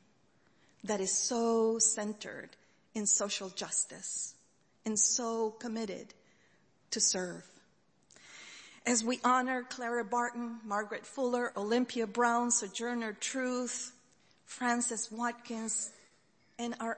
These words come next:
own ancestors, and our own congregational members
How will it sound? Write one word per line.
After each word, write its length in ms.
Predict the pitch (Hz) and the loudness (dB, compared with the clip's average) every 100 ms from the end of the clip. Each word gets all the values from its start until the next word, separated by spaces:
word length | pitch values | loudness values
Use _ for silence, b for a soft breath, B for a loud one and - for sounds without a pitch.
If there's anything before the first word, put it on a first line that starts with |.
| - | 2
own 380 | 254 277 285 269 | 4 6 6 4
ancestors, 1120 | 214 214 214 - 180 - - - - - - B B B 240 | 0 0 0 0 0 0 -2 -8 -8 -10 -10 B B B 2
and 140 | 240 | 4
our 160 | 233 233 247 | 4 2 4
own 340 | 254 269 277 | 6 6 4
congregational 840 | 269 254 233 220 233 226 - 226 | 2 -4 0 0 2 2 2 2
members 720 | 220 220 220 190 156 202 - | 4 2 2 0 0 0 -2